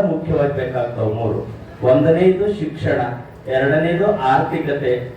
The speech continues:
ಮೂರನೇದು ಆರೋಗ್ಯ. ಈ ಆರೋಗ್ಯ, ಆರ್ಥಿಕತೆ, ಶಿಕ್ಷಣ,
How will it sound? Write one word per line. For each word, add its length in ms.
ಮೂರನೇದು 680
ಆರೋಗ್ಯ. 500
ಈ 200
ಆರೋಗ್ಯ, 640
ಆರ್ಥಿಕತೆ, 1120
ಶಿಕ್ಷಣ, 400